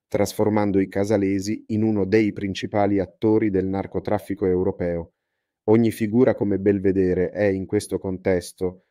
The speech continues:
parte di una struttura gerarchica che si fonda su ruoli ben definiti e su una strategia consolidata, con lo scopo di massimizzare i profitti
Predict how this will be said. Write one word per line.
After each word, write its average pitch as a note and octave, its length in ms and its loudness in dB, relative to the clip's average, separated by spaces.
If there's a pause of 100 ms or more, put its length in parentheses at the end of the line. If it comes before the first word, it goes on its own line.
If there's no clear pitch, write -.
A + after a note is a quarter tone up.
(100)
parte A2+ 400 2
di G2+ 80 -4
una G2 160 -2
struttura G#2 640 0
gerarchica G2 720 -2
che G2 140 -10
si - 160 -12
fonda G#2+ 380 -2
su F#2+ 200 -6
ruoli G2+ 320 2
ben A2 300 2
definiti F#2 760 -6
e G2+ 120 -8
su - 160 -6
una G2 140 -4
strategia G2 720 -2
consolidata, F2+ 880 -6 (380)
con G#2+ 160 2
lo G2+ 100 4
scopo - 380 2
di G2 100 -2
massimizzare G2 760 -2
i F2+ 100 -2
profitti F#2+ 800 -6